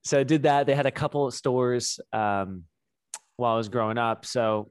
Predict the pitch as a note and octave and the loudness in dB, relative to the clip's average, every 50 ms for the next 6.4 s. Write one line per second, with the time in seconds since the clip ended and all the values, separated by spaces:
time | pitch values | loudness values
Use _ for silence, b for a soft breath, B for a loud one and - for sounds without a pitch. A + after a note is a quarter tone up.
0 | _ - D3+ D#3 E3 D3+ D3+ D3 C#3+ B2 A2 B2+ B2+ C3 B2+ A#2+ B2 A#2+ G#2+ G#2+ | _ -8 -6 -4 -2 0 0 0 -2 -2 -2 0 0 0 0 0 0 -4 -2 0
1 | A#2 A2+ - A#2 A2+ A2+ A2 A2 G#2+ G#2 G#2 G2+ G2+ G2 G2 - _ _ _ _ | -2 -2 0 0 0 2 2 0 0 -2 -2 -4 -6 -10 -12 -14 _ _ _ _
2 | _ _ _ - - A2+ F#2+ F2+ F#2 - A2 A2 A2 G#2 A#2 A2 A2 A2+ G#2+ G2+ | _ _ _ -12 -8 -8 -6 -6 -6 -6 -8 -8 -4 -2 -2 -2 -2 -2 -4 -6
3 | A2 G2+ G2+ F2+ - - - G#2+ G#2 F#2 A2+ G#2 F2+ G2+ F#2+ - - - A2+ G#2+ | -6 -8 -10 -12 -14 -10 -6 -6 -6 -6 -6 -8 -8 -8 -10 -10 -6 -6 -4 -4
4 | G#2 F#2+ - G2+ G2+ G#2 G#2 G#2 G2+ G2 F#2+ F2+ _ _ - G2+ C3 C3 B2+ A#2 | -4 -6 -8 -10 -8 -6 -6 -6 -6 -8 -12 -14 _ _ -10 -6 -6 -6 -2 0
5 | C#3 D#3 F#3 - C3+ B2 A2+ A2+ A2 A2 A2 G#2+ - A2+ A#2 A2 - G#2+ A2+ G#2+ | 0 0 0 0 0 -2 0 0 -2 -2 -4 -4 -6 -8 -10 -8 -8 -6 -4 -4
6 | G#2 G2 G#2 G#2 G#2 F#2 _ | -4 -2 -2 -2 -4 -4 _